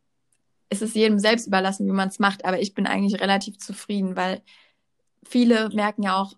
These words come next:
teilweise dann am, in der Mitte vom Studium, oh, vielleicht schaffe ich das doch nicht oder vielleicht will ich's nicht schaffen und dann hat man nichts nach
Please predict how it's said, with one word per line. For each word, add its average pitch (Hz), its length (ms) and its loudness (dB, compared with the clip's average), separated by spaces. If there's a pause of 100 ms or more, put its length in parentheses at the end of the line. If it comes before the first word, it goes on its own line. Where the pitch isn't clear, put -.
teilweise 202 460 -4
dann 190 280 -4
am, 202 140 -8 (200)
in 208 120 0
der 196 100 2
Mitte 233 240 2
vom 208 200 -2
Studium, 214 540 -2 (180)
oh, 233 200 2
vielleicht 202 400 -4 (240)
schaffe - 280 2
ich 277 100 -4
das 247 260 -12
doch 269 260 0
nicht 285 200 -4
oder 202 160 0
vielleicht 196 340 -6
will 247 120 0
ich's 240 140 -6
nicht 196 160 -6
schaffen 202 300 -4
und 202 120 -2
dann 196 140 0
hat 208 160 -6
man 202 160 2
nichts 226 320 -2
nach 185 260 -6